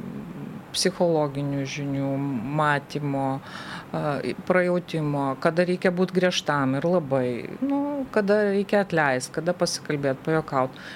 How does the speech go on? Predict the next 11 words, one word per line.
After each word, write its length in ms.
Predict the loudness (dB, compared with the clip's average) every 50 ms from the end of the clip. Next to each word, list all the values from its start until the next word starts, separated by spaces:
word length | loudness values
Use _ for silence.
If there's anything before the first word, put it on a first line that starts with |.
| -12
jisai 260 | -8 -6 -4 -4 -4
tikrai 300 | -4 -6 -4 -2 -2 -2 -2
visą 240 | -2 -4 -6 -8 -10
tą 140 | -12 -14 -14
turi. 300 | -14 -16 -16 -16 -16 -18 -18 -18 -18 -18 -18 -18 -18 -18 -16 -16 -16 -16 -18 -18 -18 -18 -18 -12
O 380 | -10 -6 -6 -4 -2 0 2 2
jau 100 | 2 2
nešneku 480 | 2 0 0 -2 -2 -4 -4 -4 -6
apie 220 | -6 -6 -6 -6 -4
kitus 320 | -2 0 2 2 2 0
dalykus. 540 | -2 -6 -8 -10 -12 -14 -16 -14 -12 -12 -12